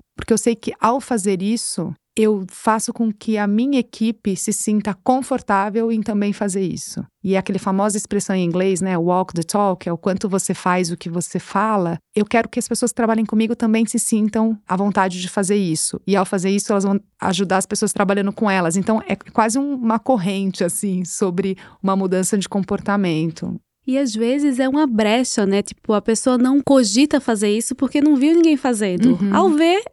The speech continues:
Speaker 2: aquilo ali entra no dia a dia, porque a maioria das pessoas, né, tem uma família, se não tem um filho, tem um pai, tem uma mãe. O trabalho do cuidado, ele sustenta a nossa sociedade, né? Não só o feito pelas mães, mas todo mundo que cuida de alguém.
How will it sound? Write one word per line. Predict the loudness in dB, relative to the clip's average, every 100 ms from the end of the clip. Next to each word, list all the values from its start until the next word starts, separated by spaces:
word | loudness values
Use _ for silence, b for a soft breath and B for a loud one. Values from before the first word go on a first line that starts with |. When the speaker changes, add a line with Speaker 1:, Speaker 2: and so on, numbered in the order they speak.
| -4
Speaker 2:
aquilo | -2 2
ali | 4 4 4 0 _ 2
entra | 2 2 2 2
no | 2 2
dia | 2
a | 0
dia, | 0 0 0
porque | -2 -4 -4 -2 2 2 0 B B B B B B _ _
a | -4
maioria | 0 2 4 4 4
das | 0
pessoas, | -4 -4 -2 0 -2 -4 -8 -2
né, | 0 0
tem | 0 0
uma | 0
família, | 0 0 2 2 2 2
se | 2 2
não | 4 2
tem | 2 0
um | 0
filho, | -2 0 2 4 4 2 0 0
tem | 2 2
um | 0
pai, | -4 -2 0 2 2 0
tem | 0 0
uma | 2 2
mãe. | 2 2 0 -2 0
O | 0
trabalho | 2 2 2 2
do | 2
cuidado, | 2 2 2 0 2 2 2 2 2
ele | 2
sustenta | 0 0 0 0 0
a | 0
nossa | -2 -4
sociedade, | -6 -4 -2 0 0 -2 -2
né? | 0
Não | 0 0
só | 0
o | -2
feito | -2 -2
pelas | 0 0
mães, | 0 0 -2
mas | -4 -6
todo | -6 -4
mundo | -4
que | -4
cuida | -6 -2 0
de | 0
alguém. | 0 0 -2